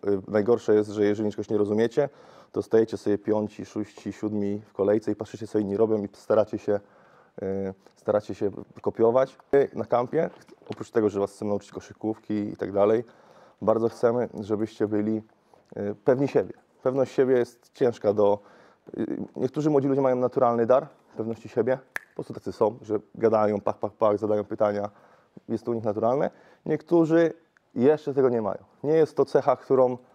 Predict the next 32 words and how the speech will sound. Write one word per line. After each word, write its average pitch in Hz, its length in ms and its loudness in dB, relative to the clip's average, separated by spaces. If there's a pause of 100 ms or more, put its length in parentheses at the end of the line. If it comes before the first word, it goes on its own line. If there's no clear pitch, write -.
(560)
której 131 240 2
nie 135 120 4
da 120 120 4
się, 123 320 2 (220)
y, 110 300 0 (200)
wyrobić 104 420 0
u - 40 -20
siebie. - 240 -10 (380)
Y, 104 360 0
można 123 340 2
być 113 120 -6
pewnym 113 280 -6
siebie, 117 240 -4
tylko - 180 -10
trzeba - 160 -8
sobie 107 140 -10
to - 100 -2
odpowiednio 107 300 -2
wypracować, 107 520 -4
trzeba - 180 -2
stosować - 440 -6
odpowiednie 107 320 -2
narzędzia. 98 400 -4
Taką 113 260 -6
pierwszą 139 320 0
pewność 120 300 -4
siebie, 123 160 -4
którą 117 200 -2
my 120 100 -2
chcemy 117 320 -2
w 107 60 -8
was, 110 300 0